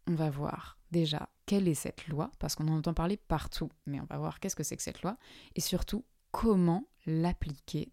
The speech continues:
dans ton bien-être. Donc la loi de Pareto, c'est un phénomène qui affirme qu'environ quatre-vingts pour cent des résultats que l'on obtient proviennent de vingt pour cent des causes.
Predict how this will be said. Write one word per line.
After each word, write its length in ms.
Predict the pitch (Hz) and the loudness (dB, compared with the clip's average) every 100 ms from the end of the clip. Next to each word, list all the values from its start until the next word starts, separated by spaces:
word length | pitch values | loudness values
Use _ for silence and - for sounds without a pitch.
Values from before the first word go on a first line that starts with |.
| - | -2
dans 160 | 160 | -2
ton 160 | 156 151 | 0 -2
bien-être. 680 | 151 139 139 - - - - _ _ _ _ _ _ _ - | -2 -2 -4 -6 -12 -18 -20 _ _ _ _ _ _ _ -2
Donc 180 | 160 151 | 0 2
la 100 | 156 | 2
loi 120 | 226 | 2
de 60 | - | 2
Pareto, 480 | 185 160 147 143 - _ _ - _ | 0 0 -2 -8 -8 _ _ -20 _
c'est 380 | - - 190 226 | -4 2 4 4
un 120 | - 160 | 2 0
phénomène 760 | - 220 208 170 156 147 165 - | 2 4 6 6 4 2 0 -4
qui 220 | - - - | -10 -8 -2
affirme 480 | 175 - 175 190 208 | -2 0 -2 -2 -2
qu'environ 580 | 160 151 151 139 147 - _ _ - | -4 -2 -2 -2 -2 -4 _ _ -6
quatre-vingts 540 | 202 190 - 185 175 | -6 -4 -2 0 0
pour 180 | 160 156 | 0 -6
cent 140 | - 151 | -4 -4
des 140 | 135 | -4
résultats 680 | 135 170 175 180 165 160 143 - | 0 0 2 -2 0 -4 -4 -8
que 120 | 151 | -6
l'on 260 | 143 143 | -2 2
obtient 560 | 160 - - - 170 233 - - - _ _ | 0 0 -6 0 0 0 -6 -20 -20 _ _
proviennent 760 | - - 196 170 175 180 214 | -2 2 0 2 4 4 0
de 120 | 151 147 | 0 -2
vingt 340 | 143 139 190 | 0 2 2
pour 300 | - 156 - | 2 -6 -4
cent 260 | - 165 214 | -2 0 0
des 200 | 156 143 | -4 -4
causes. 500 | - - - - | -4 -6 -4 -8